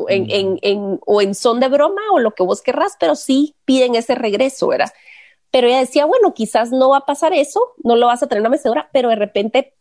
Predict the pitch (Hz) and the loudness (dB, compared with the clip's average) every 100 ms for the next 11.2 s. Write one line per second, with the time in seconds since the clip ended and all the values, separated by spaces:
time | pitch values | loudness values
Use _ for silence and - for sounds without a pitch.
0 | - 214 - 196 - 269 220 190 208 262 | -8 -4 -2 -2 -2 -2 0 0 2 0
1 | 254 185 202 - 233 226 233 349 - 226 | 0 -2 -2 -4 0 2 2 0 0 0
2 | - 247 247 262 370 - - 226 214 196 | 0 0 2 2 0 -2 -4 0 2 4
3 | 180 185 - 269 254 202 220 254 269 262 | 2 0 0 0 2 0 2 2 2 0
4 | 208 - 202 185 170 311 - - _ - | -4 -2 -2 0 2 0 0 -16 _ -2
5 | 226 226 262 - 220 294 - 147 _ _ | 2 2 2 2 0 0 -4 -10 _ _
6 | - 107 110 117 - - - _ 254 269 | -12 -10 -8 -12 -12 -20 -20 _ 2 2
7 | 262 _ _ _ - 233 - _ _ _ | 0 _ _ _ -2 -2 -2 _ _ _
8 | _ _ _ - 233 196 185 175 165 _ | _ _ _ -2 0 0 0 -2 -2 _
9 | _ _ _ _ _ _ - 240 226 214 | _ _ _ _ _ _ -2 0 0 -4
10 | - 285 285 285 226 190 170 170 - 285 | -2 -2 0 -2 -4 -4 -6 -6 -6 -4
11 | - | -6